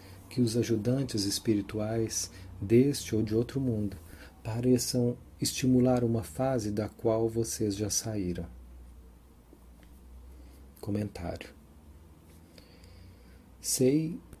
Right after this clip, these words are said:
que se eu estivesse ouvido essa palestra há um ano,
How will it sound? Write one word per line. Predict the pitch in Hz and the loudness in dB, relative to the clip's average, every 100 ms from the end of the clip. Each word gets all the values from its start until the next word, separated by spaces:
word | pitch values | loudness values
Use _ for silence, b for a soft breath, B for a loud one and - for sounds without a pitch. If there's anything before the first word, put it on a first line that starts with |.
| - - | -20 -4
que | - | 0
se | 143 - | 2 2
eu | 156 | 2
estivesse | 156 - 131 156 - | 2 2 4 4 4
ouvido | 135 120 165 143 123 | 2 2 0 2 2
essa | 113 - | 2 -2
palestra | 113 123 127 135 135 - - 101 | -4 0 0 0 -2 -4 -4 -2
há | |
um | 104 131 117 | 0 2 0
ano, | 117 131 | 0 -2